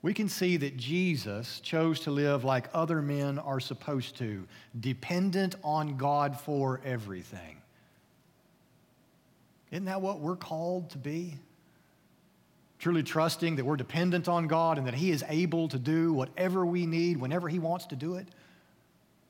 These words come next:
Asking him for all that we need. So Jesus, we are told, he prayed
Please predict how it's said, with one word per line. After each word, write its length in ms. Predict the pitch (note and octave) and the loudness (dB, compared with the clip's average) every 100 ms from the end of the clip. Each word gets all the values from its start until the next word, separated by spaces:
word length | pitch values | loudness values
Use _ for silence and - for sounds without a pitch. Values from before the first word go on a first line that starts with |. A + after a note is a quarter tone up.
| _ _ _ _ _ _ C#3+ | _ _ _ _ _ _ 0
Asking 520 | D#3 F3+ - F#3+ F#3 | 4 4 2 0 2
him 360 | D#3+ F3+ F3+ | 2 4 2
for 240 | F3+ F3+ F3 | 2 2 2
all 380 | E3+ E3+ F3 D#3+ | 4 4 4 2
that 220 | F3 F3+ | 2 2
we 440 | E3 E3 D#3+ C3+ - | 2 2 0 -4 -6
need. 500 | C#3+ D#3+ F3 E3 - - - - - _ _ _ _ _ _ _ _ _ _ _ _ _ _ _ _ _ _ _ - | 0 2 2 0 -6 -18 -20 -20 -20 _ _ _ _ _ _ _ _ _ _ _ _ _ _ _ _ _ _ _ -4
So 120 | C3+ | -2
Jesus, 760 | B2 F#3+ A3 D3 D3+ C#3+ - | 2 4 4 4 2 0 -2
we 80 | E3 | 0
are 140 | D3 C#3 | 2 0
told, 440 | - C#3+ D3 C3 | 0 2 2 2
he 220 | - G3+ | 2 0
prayed 880 | - - F#3+ F3 C#3+ C#3 C3+ C3+ | 0 2 4 6 6 4 4 2